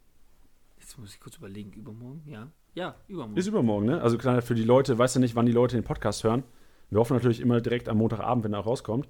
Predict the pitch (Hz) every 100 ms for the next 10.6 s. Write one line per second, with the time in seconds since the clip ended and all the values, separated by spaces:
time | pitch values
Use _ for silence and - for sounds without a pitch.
0 | - _ _ _ _ 101 107 107 107 -
1 | 110 120 120 117 110 - 107 113 101 101
2 | 98 110 107 95 - - 92 92 92 -
3 | - _ _ - 139 127 110 - _ _
4 | - 139 131 143 147 135 131 127 117 123
5 | 143 160 - 143 131 127 123 135 135 135
6 | - - 131 160 160 131 127 82 - -
7 | - - 120 107 117 - 113 107 - 101
8 | 95 _ _ _ _ _ _ _ _ _
9 | _ _ _ _ _ - 113 104 156 135
10 | 147 151 156 151 151